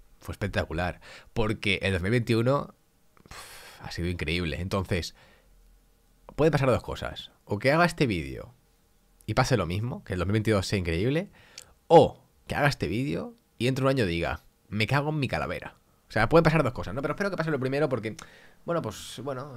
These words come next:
aunque digan que segundas partes nunca fueron buenas, pues me voy a callar porque si no la cago, toco madera, toco madera. Así que eso, vamos a hacer un poquito lo que hice en el anterior vídeo de, del año pasado, Ania. Voy a decir cosas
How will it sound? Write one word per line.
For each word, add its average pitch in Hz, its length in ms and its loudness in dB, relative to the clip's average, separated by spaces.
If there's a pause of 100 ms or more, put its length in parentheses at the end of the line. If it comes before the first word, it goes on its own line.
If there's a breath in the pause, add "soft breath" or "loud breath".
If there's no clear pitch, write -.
(120)
aunque 104 200 2
digan 139 200 2
que 139 40 0
segundas 131 320 4
partes 127 240 6
nunca 123 200 4
fueron 117 200 6
buenas, 147 440 4
pues - 360 -4
me - 140 -4
voy 131 80 0
a 127 60 0
callar 131 400 10
porque 127 200 8
si 123 80 4
no 127 80 4
la 117 120 6
cago, 101 220 4
toco 139 160 2
madera, 87 380 4 (300 loud breath)
toco 139 160 6
madera. - 320 6 (400 loud breath)
Así 147 180 4
que 180 60 4
eso, 165 140 6
vamos 170 180 4
a 208 40 8
hacer 196 180 6
un 175 60 4
poquito 175 260 4
lo 160 80 8
que 123 80 0
hice 180 100 2
en 165 60 4
el 147 60 6
anterior 120 260 2
vídeo 143 260 2
de, 110 160 2
del 104 80 -2
año 117 160 -2
pasado, 104 240 -6
Ania. 95 200 -4
Voy 131 260 2
a 185 60 6
decir 160 220 4
cosas 170 460 -2